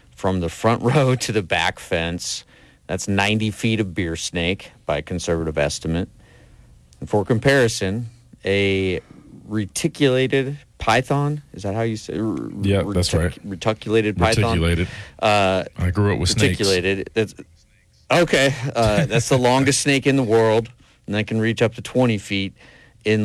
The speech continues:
Speaker 1: length. And the, uh, the guesstimate was that this took one thousand two hundred and forty cups, or the equivalent of twenty thousand ounces of beer.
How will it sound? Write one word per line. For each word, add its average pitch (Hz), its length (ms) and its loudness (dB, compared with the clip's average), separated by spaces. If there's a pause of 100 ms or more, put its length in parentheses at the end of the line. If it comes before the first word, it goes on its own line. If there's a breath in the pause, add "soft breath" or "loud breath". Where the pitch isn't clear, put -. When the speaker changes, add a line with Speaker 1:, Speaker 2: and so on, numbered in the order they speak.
Speaker 1:
length. 104 580 -2 (840 soft breath)
And 113 720 4
the, 117 720 0
uh, 85 400 -2
the 104 320 -4
guesstimate 113 640 0
was 104 360 0
that 107 140 0
this 113 180 0
took - 300 -4
one 131 260 2
thousand 131 480 2
two 120 240 -4
hundred 120 320 0
and 104 120 -4
forty 117 360 0
cups, - 580 -2 (600 soft breath)
or 120 220 4
the 117 180 2
equivalent 104 800 0 (580 soft breath)
of 101 160 -6
twenty 123 420 0
thousand 110 720 2
ounces 98 460 -2
of 80 160 -8
beer. 90 420 -2